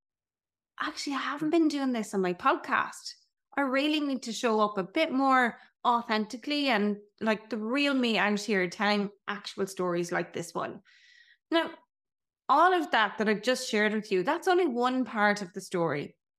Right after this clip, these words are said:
And really that part is about me getting out of my own way. And so as we dive into the tips today, remember my transformation from a faceless professional to a trusted, relatable person online, because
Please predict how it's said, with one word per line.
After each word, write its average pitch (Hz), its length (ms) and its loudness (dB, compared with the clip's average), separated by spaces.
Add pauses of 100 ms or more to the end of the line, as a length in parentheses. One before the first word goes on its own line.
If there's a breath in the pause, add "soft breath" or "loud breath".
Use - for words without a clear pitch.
(760)
And 240 160 2
really 370 260 4
that 269 280 0
part 226 340 0
is 196 100 -2
about 185 300 0
me 247 260 0
getting 214 260 0
out 208 140 2
of 208 60 -2
my 190 140 0
own 175 260 -2
way. 196 460 0 (560 soft breath)
And 254 140 -2
so 294 360 -2
as 320 280 2
we 339 160 2
dive 233 340 0
into 214 300 -2
the 185 100 -6
tips 214 360 -4
today, 190 420 2
remember 247 680 2
my 294 500 2
transformation 208 1040 0
from 185 260 2
a 190 80 0 (180)
faceless 285 640 -2 (140)
professional 254 760 0
to 247 260 -2
a 202 40 -2
trusted, 240 460 -2
relatable 202 500 0
person 196 360 -2
online, 170 560 -2
because 254 500 0